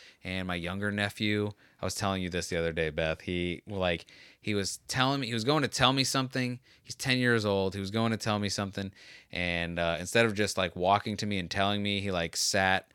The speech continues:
on my leg and was like, "I'm gonna tell you something while I just put my arm around you and give you a little side hug."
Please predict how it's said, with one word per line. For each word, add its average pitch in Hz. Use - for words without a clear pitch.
on 95
my 95
leg 90
and 90
was 87
like, 80
"I'm 139
gonna 120
tell 104
you 101
something 98
while 87
I 82
just 82
put -
my 95
arm 107
around 104
you 107
and 98
give 101
you 101
a 101
little 101
side 92
hug." 85